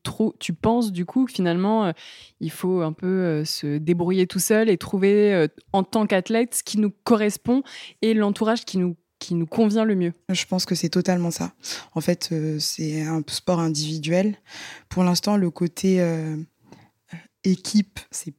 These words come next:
Speaker 2: pas encore, euh, mis en avant, mais je pense que là, une première chose à faire, c'est que chaque athlète se recentre sur son projet, euh, revoit un petit peu quel est son entourage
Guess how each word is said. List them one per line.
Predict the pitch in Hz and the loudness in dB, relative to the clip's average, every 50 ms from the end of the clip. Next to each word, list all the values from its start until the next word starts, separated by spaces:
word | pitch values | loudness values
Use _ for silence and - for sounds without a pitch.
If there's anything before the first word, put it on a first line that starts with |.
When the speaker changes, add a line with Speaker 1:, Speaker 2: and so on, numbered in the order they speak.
| _ | _
Speaker 2:
pas | - 185 190 330 330 339 | -2 -2 -2 -2 -2 -4
encore, | 175 170 160 - _ - - 175 170 165 156 156 151 | -4 -4 -6 -6 _ -6 -4 -4 -4 -4 -6 -8 -8
euh, | 151 147 147 151 | -8 -8 -8 -8
mis | 156 156 160 165 160 | -6 -4 -4 -2 -2
en | 156 156 | -2 -2
avant, | 156 151 147 165 196 | -2 -2 0 0 0
mais | 202 175 151 | 0 0 -2
je | - | -2
pense | - 175 180 - - | -4 -4 -4 -4 -6
que | - - 165 156 - - - - - - - - - _ _ _ _ _ _ _ - | -6 -6 -6 -6 -6 -10 -18 -20 -20 -20 -20 -20 -20 _ _ _ _ _ _ _ -8
là, | 165 165 170 165 170 | -4 -2 -2 0 0
une | 170 156 151 | 0 -2 -2
première | - - 175 175 170 160 | -4 -4 -2 -2 -2 -2
chose | - - 180 160 165 | -4 -4 -4 -4 -4
à | 156 | -4
faire, | 156 - 175 175 - | -6 -6 -8 -8 -8
c'est | - - 160 | -8 -10 -10
que | - 160 | -8 -4
chaque | 156 - - - 170 - - | 0 0 0 0 0 -2 -2
athlète | 160 147 - - 175 165 - | -4 -4 -2 -4 -4 -4 -4
se | - - - | -4 -6 -4
recentre | 160 156 151 156 165 160 - - - 170 170 - - - 160 | -6 -4 -4 -2 -2 -2 -2 -4 -4 -4 -6 -6 -4 -6 -6
sur | - - - - - 165 160 147 - _ _ - | -4 -4 -6 -6 -6 -6 -6 -8 -10 _ _ -14
son | - - - - - 165 | -12 -12 -10 -8 -6 -8
projet, | 151 - - 170 165 151 156 165 175 180 - _ _ - - - - - - - - - - | -8 -6 -6 -6 -4 -2 0 0 -2 -2 -4 _ _ -18 -14 -14 -12 -12 -14 -16 -16 -10 -6
euh, | 160 151 147 147 147 | -4 -2 -2 -2 -4
revoit | 147 147 - 175 180 160 151 170 180 180 180 | -4 0 2 2 2 2 0 0 2 4 4
un | 175 170 165 | 4 2 0
petit | 156 - - - | 0 -4 -6 -8
peu | - - 180 180 170 | -8 -4 -2 -2 -2
quel | - - 170 165 175 | -2 -2 -2 0 0
est | |
son | 170 - - 170 | -2 -2 -2 0
entourage | 170 165 156 - 180 170 170 175 180 180 180 - | 0 -2 -2 -2 0 2 2 2 2 2 0 -4